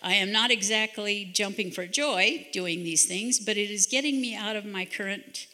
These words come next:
situation dealing with my impatient issues." They're just so practical.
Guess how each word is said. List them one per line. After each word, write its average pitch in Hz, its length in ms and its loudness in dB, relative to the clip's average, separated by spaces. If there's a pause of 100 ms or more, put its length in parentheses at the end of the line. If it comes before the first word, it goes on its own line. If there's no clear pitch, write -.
(680)
situation 196 800 4
dealing 180 360 0
with 175 160 -4
my 175 120 -2
impatient 175 600 0
issues." 175 540 -2 (1080)
They're 240 200 -10
just - 500 -2
so 240 220 -2
practical. 233 800 -8